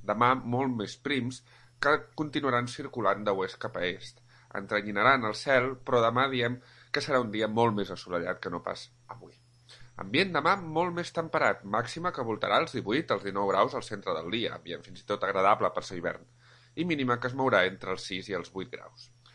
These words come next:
El vent estarà molt fluix i variable durant tot el dia, amb terral de nit i matinada,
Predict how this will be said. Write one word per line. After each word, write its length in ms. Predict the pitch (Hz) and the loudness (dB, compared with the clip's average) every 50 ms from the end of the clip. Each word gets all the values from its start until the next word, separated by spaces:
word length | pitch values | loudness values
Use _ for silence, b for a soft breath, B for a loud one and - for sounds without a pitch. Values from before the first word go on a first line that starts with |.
| b b b b b b - | b b b b b b -2
El 140 | 104 113 139 | 0 2 2
vent 160 | 175 185 170 | 2 2 0
estarà 320 | - - - - 120 120 123 127 | -6 -10 -2 4 4 6 6 6
molt 180 | 127 120 120 - | 2 0 -2 -4
fluix 260 | - 139 147 143 127 120 | -2 -2 0 0 0 0
i 80 | 104 | 0
variable 400 | 92 92 104 117 120 117 110 95 92 | 2 4 6 6 6 6 4 0 0
durant 180 | 95 92 92 92 87 | 0 -2 -4 -4 -4
tot 160 | 104 95 92 90 | -4 0 0 0
el 80 | 90 90 101 | -2 -2 -2
dia, 180 | 95 90 85 87 | -2 -2 -4 -4
amb 160 | 87 - - - | -10 -16 -10 -10
terral 320 | 87 87 92 95 98 92 | -6 0 2 2 2 2
de 80 | 92 90 87 | 0 -4 -4
nit 160 | 95 90 - | -6 -8 -8
i 60 | 90 92 | -6 -6
matinada, 480 | 98 - 127 127 123 117 110 110 117 | -4 -4 0 2 2 4 4 2 0